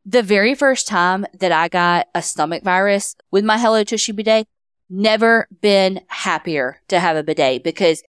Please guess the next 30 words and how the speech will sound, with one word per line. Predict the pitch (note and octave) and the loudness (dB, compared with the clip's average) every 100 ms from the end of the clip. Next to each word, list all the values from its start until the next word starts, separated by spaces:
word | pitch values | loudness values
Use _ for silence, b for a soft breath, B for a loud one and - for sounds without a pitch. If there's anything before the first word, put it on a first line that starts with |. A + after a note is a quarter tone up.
| _ | _
you | F#3+ F#3 | -2 0
don't | F#3 F3 | 2 2
have | G3 F#3+ F3 | 0 0 0
the | F3 | 0
raw | D#3 D3+ C3+ | 2 4 4
ass. | G2+ - - - - _ - | 0 -4 -8 -10 -12 _ -4
And | G#3 | -2
remember, | A#3 A3 C#3 - _ _ | 0 0 -2 -6 _ _
you | G3 | -2
don't | F#3+ G3+ A#3 | 2 2 2
need | C#4+ D4+ | 0 0
a | |
special | D4+ C#4+ C#4+ D4+ | 2 2 2 0
degree | C#4 C4+ C#4+ | -2 0 0
to | A#3+ | 0
hook | A#3 G#3 | -2 -2
this | A3 G#3+ | -4 0
up. | G#3 - | 0 0
It's | F#3+ - | -4 -8
really | D#3+ F#3 G#3 | -4 0 0
easy. | F3 F#3 C#3+ | -2 -6 -10
You | C#3+ | -12
can | F3 | -8
hook | F#3 G#3+ | -6 -2
it | C4 | 0
up | A#3 | 0
in, | G#3 | -2
like, | E3+ - - | -4 -4 -2
eight | F3+ - | -2 -2
minutes. | E3 C#3+ - _ - | -10 -12 -12 _ -16